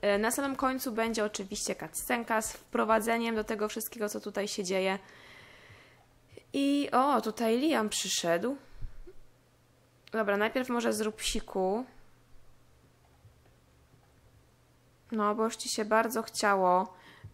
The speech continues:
I potem możecie trochę w sumie porozmawiać, e, z Liamem.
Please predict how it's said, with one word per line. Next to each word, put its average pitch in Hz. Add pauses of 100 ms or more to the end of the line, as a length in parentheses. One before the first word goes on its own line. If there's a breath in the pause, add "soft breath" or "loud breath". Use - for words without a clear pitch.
I 277
potem 311
możecie 254
trochę 294
w 302
sumie 277
porozmawiać, 277
e, 220 (880)
z 226
Liamem. 214